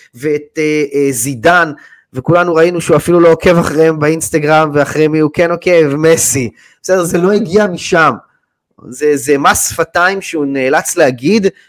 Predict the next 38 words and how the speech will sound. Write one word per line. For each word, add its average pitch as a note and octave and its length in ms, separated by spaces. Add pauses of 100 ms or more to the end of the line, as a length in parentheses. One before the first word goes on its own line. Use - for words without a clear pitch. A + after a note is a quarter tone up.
(120)
כשהוא C#3 220
חתם E3+ 440
בריאל D3 320
מדריד. B2+ 440 (3000)
אוקיי? D#3+ 360
זה C#3+ 100
חלק F#3+ 300
מהחבילה, D#3 560 (380)
חבילת, D#3 580
אה, D#3+ 320
מדיה F3+ 240
שאתה D3 260
מקבל, D3 360 (280)
אתה B2+ 140
אומר C#3 180
את C3+ 80
זה, D#3+ 100
אתה D3 140 (500)
לא C#3+ 80
אוהב C#3 140
את C3 80
זה, D3+ 60
אתה C#3 140
לא C3 80
אוהב B2 120
את C3+ 100
זה, - 140
ככה G#3 300
זה. A#2+ 160 (920)
זה, A#2 280 (160)
ה-, A#2+ 260
הסיבה C3+ 400
שהוא E3+ 180
העדיף B2+ 260
את C#3 120
ריאל A#2 180
מדריד, D#3 260 (640)
אה, G2+ 60